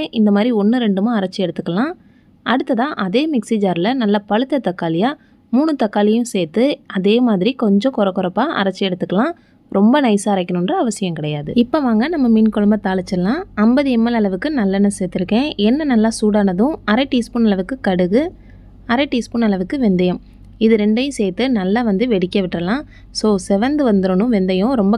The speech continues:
கருக விட்டுறாதீங்க. கருகிடுச்சு அப்படின்னா குழம்பு வந்து கசப்பு தட்டிடும். இப்போ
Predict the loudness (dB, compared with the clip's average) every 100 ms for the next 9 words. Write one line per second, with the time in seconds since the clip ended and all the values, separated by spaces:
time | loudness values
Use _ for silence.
0 | 0 0 0 0 -2 -2 -2 -2 -2 -2
1 | 0 2 2 0 -2 0 0 0 0 2
2 | 2 2 0 -2 -4 -4 -6 -6 -4 -2
3 | 0 -2 -6 -20 -20 -4 -2 0